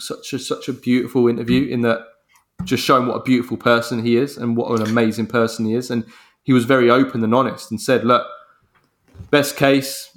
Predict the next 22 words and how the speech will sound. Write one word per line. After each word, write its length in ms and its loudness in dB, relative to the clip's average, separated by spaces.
I, 140 -4
I, 500 -2
you 140 0
know, 200 2
I, 280 0
I 20 0
probably 420 2
have 180 2
a 60 2
year 320 4
or 100 0
so 320 0
to, 180 -4
to, 240 -6
to 160 -2
live, 360 0
uh, 440 2
you 60 -2
know, 160 2
maybe 300 2
months." 540 0
Um, 640 0